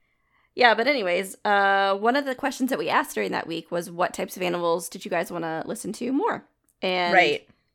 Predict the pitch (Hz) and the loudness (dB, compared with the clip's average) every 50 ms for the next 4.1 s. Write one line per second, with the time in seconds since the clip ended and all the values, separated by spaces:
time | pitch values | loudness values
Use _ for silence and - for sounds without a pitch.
0 | _ _ - - 208 233 269 247 226 196 190 180 175 180 180 - - 175 175 165 | _ _ -4 0 0 0 0 0 0 0 0 0 -2 -2 -4 -6 -8 -8 -6 -4
1 | 165 143 147 160 196 196 - - 180 180 175 175 175 175 170 165 160 170 - - | -2 -2 0 -2 -2 -4 -4 -2 0 0 2 2 2 2 2 0 0 -2 -6 -10
2 | - - _ _ _ _ _ - 185 - - - - - - 151 156 - - - | -10 -12 _ _ _ _ _ -12 -10 -6 -4 -4 -2 -2 -4 -6 -6 -6 -8 -8
3 | - - - - - - - - 208 202 220 226 233 233 - - 220 190 190 - | -8 -8 -10 -12 -12 -12 -8 -8 -4 -2 0 0 0 -2 -2 0 0 0 0 0
4 | - - | -2 -6